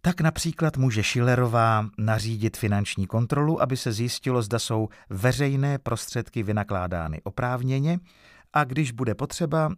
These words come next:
může se přijít rychle s novou systemizací a příslušný útvar sloučit s čímkoliv jiným a dosadit nového loajálního ředitele, u něhož už mají jistotu, že, kdyby bylo potřeba, umí se zastavit v průhonicích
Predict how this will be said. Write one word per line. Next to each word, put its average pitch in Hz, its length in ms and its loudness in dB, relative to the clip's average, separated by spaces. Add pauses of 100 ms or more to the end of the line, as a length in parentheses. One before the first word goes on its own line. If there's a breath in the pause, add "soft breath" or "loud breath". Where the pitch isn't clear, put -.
může 175 380 2
se 143 160 -4
přijít 139 360 -4
rychle 131 280 -2
s - 160 -6
novou 107 320 -2
systemizací 156 1000 -2 (400 loud breath)
a 185 140 0
příslušný 143 800 -6
útvar 120 400 -2
sloučit 117 560 -2
s - 180 -8
čímkoliv 107 480 -4
jiným 160 400 4 (420 loud breath)
a 147 100 2
dosadit 117 540 -4 (260 soft breath)
nového 127 640 2
loajálního 95 680 0
ředitele, 120 480 -2 (420 loud breath)
u 156 80 0
něhož 135 320 0
už - 160 -10
mají 95 200 -2
jistotu, 101 460 -4
že, 98 240 0 (320)
kdyby 113 480 2
bylo 82 240 -4
potřeba, 120 600 -2 (720 loud breath)
umí 165 300 6
se - 180 -4
zastavit 90 500 -4
v - 100 -20
průhonicích 117 1000 -2